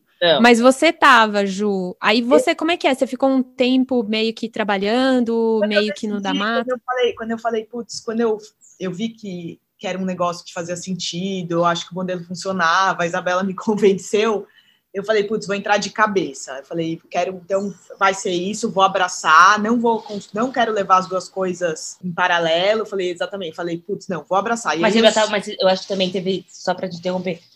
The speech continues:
Speaker 1: teve a história de você não levar no paralelo, porque você já sabia que você não queria mais
Speaker 3: É,
Speaker 1: empresa, né?
Speaker 3: exatamente, foi uma coisa que, como eu já
Speaker 2: Entendi.
Speaker 3: tava nessa
Speaker 1: Você já tinha meio essa
Speaker 3: inquietação,
Speaker 1: clareza, né?
Speaker 3: eu falei, "Putz, então já que vou abraçar de, de fato o negócio." Aí eu, eu saí e,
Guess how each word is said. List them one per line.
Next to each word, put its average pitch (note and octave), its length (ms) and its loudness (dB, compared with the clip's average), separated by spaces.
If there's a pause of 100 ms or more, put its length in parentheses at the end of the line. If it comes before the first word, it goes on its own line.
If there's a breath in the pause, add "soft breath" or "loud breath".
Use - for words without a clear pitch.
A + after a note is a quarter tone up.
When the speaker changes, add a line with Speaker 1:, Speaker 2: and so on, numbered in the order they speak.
(120)
Speaker 1:
teve F#3 140 0
a F#3+ 40 4
história F#3+ 220 0
de F#3+ 80 -4
você F#3 160 -4
não F#3+ 80 -2
levar G3+ 240 0
no F3 60 -6
paralelo, F3+ 340 2
porque A3+ 120 -8
você A#3 120 -10
já D#4 120 0 (400)
sabia G#4 400 2
que - 80 -8
você F#3+ 80 -2
não E3+ 80 0
queria E3+ 180 0
mais D#3+ 200 0
Speaker 3:
É, - 20 -2
Speaker 1:
empresa, E3 220 0 (160)
né? D#4 60 2
Speaker 3:
exatamente, B3 500 0
foi G#3+ 100 -4
uma G#3+ 140 -6
coisa A3+ 200 -4
que, A#3 300 -6
como C4 220 -6
eu A3+ 60 0
já A3 100 4
Speaker 2:
Entendi. G#3+ 320 0
Speaker 3:
tava E3 80 -4
nessa F3 600 -4 (220)
Speaker 1:
Você G3+ 100 0
já A3 60 4
tinha B3 140 2
meio F3 100 4
essa G3+ 140 2
Speaker 3:
inquietação, F3+ 320 6
Speaker 1:
clareza, A#3+ 320 4
né? E3 160 2
Speaker 3:
eu G3 80 -2
falei, G#3 240 0
"Putz, A3+ 260 -6
então A#3 300 0
já A#3 220 6
que A#3 340 -4 (100)
vou G3+ 120 0
abraçar A3+ 500 2
de, F#3 180 -12
de G3 140 -12
fato F3+ 340 2
o G3+ 40 -8
negócio." F3 440 -6
Aí G3 180 -4
eu, G3 220 -4
eu F3 340 -6
saí G#3 600 -4 (420)
e, G3 80 -12